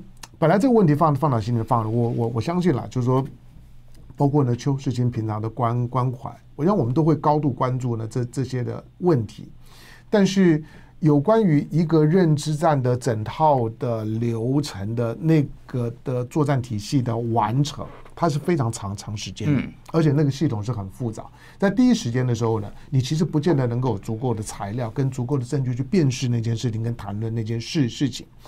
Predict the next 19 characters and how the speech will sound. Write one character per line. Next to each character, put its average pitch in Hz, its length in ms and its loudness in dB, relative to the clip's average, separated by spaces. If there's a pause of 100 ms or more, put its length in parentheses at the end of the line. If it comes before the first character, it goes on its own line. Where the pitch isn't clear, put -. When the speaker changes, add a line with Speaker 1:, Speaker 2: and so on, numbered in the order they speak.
(300)
Speaker 1:
不 196 100 2
过 214 100 6
呢， 151 240 4
有， 147 320 2 (260)
有 147 180 4
两， 147 300 6
两 104 160 -4
件 139 200 4
事 127 200 0
情 104 180 -6
呢， 98 60 -10 (100)
今 131 180 2
天 123 160 4
呢 110 80 -2
就 117 120 -2
很 98 180 -6
值 - 180 -10
得 104 80 -6
谈。 - 180 -14